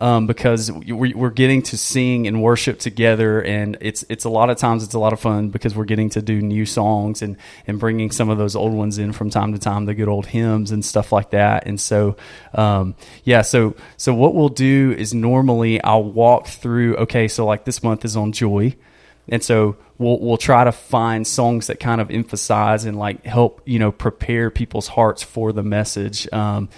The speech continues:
and sing stuff like last week we did Cornerstone, like, things like that, that talk about, like, okay, Christ is my cornerstone. He's my rock, my firm foundation. Um, he won't fail me, stuff like that. And so,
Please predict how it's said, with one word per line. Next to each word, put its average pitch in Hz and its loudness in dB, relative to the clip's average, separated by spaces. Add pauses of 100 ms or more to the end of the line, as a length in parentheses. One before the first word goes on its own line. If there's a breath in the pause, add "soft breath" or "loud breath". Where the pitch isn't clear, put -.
(200 loud breath)
and 104 -6
sing 117 -2
stuff - 0
like 107 0
last 107 -2
week 104 -6
we 104 -4
did 107 -8
Cornerstone, 104 -2
like, 104 -4
things 117 -2
like 110 -4
that, 107 0
that 101 -4
talk 104 -2
about, 104 0
like, 107 -6
okay, 104 -2
Christ 110 0
is 110 -6
my 104 -4
cornerstone. 107 -8
He's 110 -6
my 110 2
rock, 107 2
my 104 -2
firm 113 -4
foundation. 104 -6 (360 loud breath)
Um, 98 2
he 120 2
won't 117 2
fail 107 0
me, 107 -6
stuff - 0
like 107 -2
that. 104 0
And 104 -4
so, 104 0